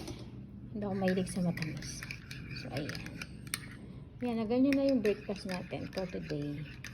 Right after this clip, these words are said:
Ayan. So, ayan yung suwa. Hindi natin breakfast yung gaya. Yung saging mamaya. Later, lutuin natin yan. So,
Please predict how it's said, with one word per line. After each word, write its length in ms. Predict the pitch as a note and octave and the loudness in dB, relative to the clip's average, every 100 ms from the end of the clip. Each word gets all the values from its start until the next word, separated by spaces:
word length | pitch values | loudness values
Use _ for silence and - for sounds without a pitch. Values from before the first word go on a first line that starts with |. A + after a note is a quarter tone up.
| - C3+ - | -10 -12 -8
Ayan. 640 | F3 D#3+ D#3+ E3+ F#3 G#3 G#3 - - - - - - - - - - - | -4 -2 0 0 -2 -4 -6 -8 -12 -12 -12 -12 -12 -12 -12 -14 -12 -4
So, 80 | - | 2
ayan 240 | G#3+ G#3 | 4 6
yung 160 | G#3 G#3 | 6 6
suwa. 320 | G3+ F3+ E3+ | 4 6 6
Hindi 240 | F3 G3 | 6 4
natin 320 | F3+ F3 F#3 | 2 2 4
breakfast 400 | F3 E3+ E3+ E3+ | 4 4 2 2
yung 80 | E3+ | 2
gaya. 240 | D#3+ D#3 D3+ D#3+ | 2 2 0 0
Yung 160 | F3+ F3 | 2 2
saging 400 | G3 E3+ E3+ E3 | 2 2 4 4
mamaya. 320 | D#3+ D#3 E3 - | 4 2 0 -2
Later, 480 | E3+ E3 E3+ E3+ E3+ - - - - | -2 0 0 0 -2 -8 -12 -12 -6
lutuin 480 | G#3+ F#3+ F3+ D#3 E3 | 0 0 2 2 4
natin 240 | D#3 - B2+ | 2 0 -4
yan. 160 | - - - - - - | -4 -6 -10 -10 -10 -10
So, 160 | - | -8